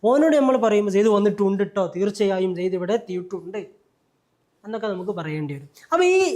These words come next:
രൂപത്തിൽ തൈക്കീത് ചെയ്യാം ചെയ്യാതിരിക്കാം, ഇതാണ് ഇതിൻ്റെ ഒരു സ്വഭാവം എന്ന് പറയുന്നത്. അപ്പോൾ ഈ ഒന്നാമത്തിനെ കുറിച്ച് നമ്മൾ ഇബ്തിദായി എന്ന് പറയും, കാരണം ഓനോട് നമുക്ക് എന്തിൻ്റെ ആവശ്യമില്ല,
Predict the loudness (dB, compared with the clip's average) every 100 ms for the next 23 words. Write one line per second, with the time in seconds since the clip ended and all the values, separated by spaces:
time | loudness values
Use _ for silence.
0 | -2 0 -2 -2 -2 -2 -2 -4 -8 -4
1 | -2 -2 -2 -2 -2 -4 -4 -6 -2 -2
2 | -2 -2 -2 -4 0 0 2 0 0 -4
3 | -12 -20 -2 2 4 4 4 2 2 0
4 | 0 -2 -4 -4 -6 0 0 2 -2 -4
5 | -4 -2 -2 -2 -2 -2 -4 -2 -2 -2
6 | -2 -4 -6